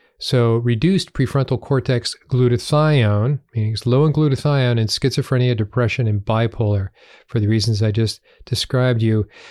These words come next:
But, you know, you think, "Well, that's pretty kinda esoteric." It's not esoteric. Here's a paper I'm gonna read just the top to you that's nearly a hundred years old. It was,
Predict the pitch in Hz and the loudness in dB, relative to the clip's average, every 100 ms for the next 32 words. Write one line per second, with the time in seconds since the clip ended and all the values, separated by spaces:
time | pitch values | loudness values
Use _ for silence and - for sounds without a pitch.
0 | - 156 160 151 143 127 147 - 135 196 | -8 -4 2 2 2 2 0 0 -2 -2
1 | - - 220 139 113 135 117 120 127 131 | -6 -8 -4 -4 -2 -2 -2 -2 -2 -2
2 | - 127 113 107 139 - 135 131 131 123 | 0 0 0 0 -2 0 2 2 2 0
3 | 123 - 113 107 107 - 123 120 110 - | -2 0 2 2 0 0 2 2 0 0
4 | 123 113 110 110 107 120 131 - - 107 | -2 0 0 0 2 2 0 -2 -4 -2
5 | - 113 120 107 104 _ _ _ - - | -2 -2 0 0 -2 _ _ _ -20 -20
6 | _ _ - 117 110 110 107 143 156 170 | _ _ -2 0 2 2 0 2 4 4
7 | 151 117 120 117 117 113 113 107 107 104 | 4 4 2 2 2 2 4 2 2 0
8 | 113 117 107 - | 0 0 0 -4